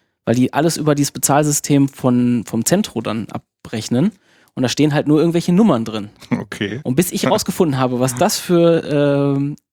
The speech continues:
Speaker 1: Beträge waren, die da abgebucht wurden, das hat ein bisschen gedauert.
Speaker 2: <laughs>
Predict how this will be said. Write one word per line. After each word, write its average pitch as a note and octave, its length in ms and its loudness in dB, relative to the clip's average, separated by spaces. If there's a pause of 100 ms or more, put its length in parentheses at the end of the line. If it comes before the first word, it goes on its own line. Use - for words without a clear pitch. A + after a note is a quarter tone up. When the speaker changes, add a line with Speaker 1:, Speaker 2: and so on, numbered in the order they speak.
(460)
Speaker 1:
Beträge E3 520 2
waren, A2+ 300 2
die B2+ 100 -4
da A#2 140 -2
abgebucht - 540 -8
wurden, A#2+ 260 2
das D#3 120 0
hat F3 160 0
ein D3 120 0
bisschen F3+ 240 0
gedauert. A2 440 -2 (180)
Speaker 2:
<laughs> A#2 220 -6